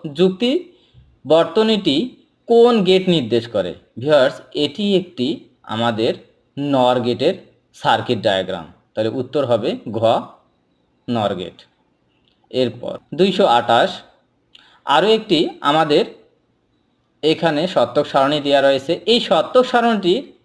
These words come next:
আউটপুট কোন গেট নির্দেশ করে তা আমাদের বের করতে হবে। সত্যক সারণীর লজিক গেট কোনটি? উত্তর এখানে হবে নর গেট, কারণ অর গেটের ক্ষেত্রে যে কোনো একটি ইনপুট ওয়ান হলে আমাদের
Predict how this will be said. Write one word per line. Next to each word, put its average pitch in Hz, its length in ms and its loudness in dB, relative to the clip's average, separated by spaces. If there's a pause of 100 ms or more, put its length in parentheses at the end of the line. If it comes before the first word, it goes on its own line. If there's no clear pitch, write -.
(140)
আউটপুট 247 460 0 (380)
কোন 180 160 4 (120)
গেট 139 140 0 (120)
নির্দেশ 117 280 -2 (100)
করে 117 220 0
তা 127 140 2
আমাদের 117 320 0
বের 98 180 -6
করতে 90 260 -12
হবে। 85 160 -10 (440)
সত্যক 180 440 0
সারণীর 202 400 2
লজিক 160 380 2
গেট 170 240 0
কোনটি? 104 320 -8 (1400)
উত্তর 165 460 2 (600)
এখানে 160 380 0 (120)
হবে 139 200 2 (300)
নর 120 200 2 (100)
গেট, 90 180 -6 (380)
কারণ 139 340 2 (540)
অর 175 180 4
গেটের 226 280 4
ক্ষেত্রে 247 280 4 (180)
যে 165 80 4 (100)
কোনো 226 160 2 (120)
একটি 240 200 -4 (140)
ইনপুট 214 300 0 (200)
ওয়ান 147 220 2 (100)
হলে 214 160 4 (140)
আমাদের 160 260 2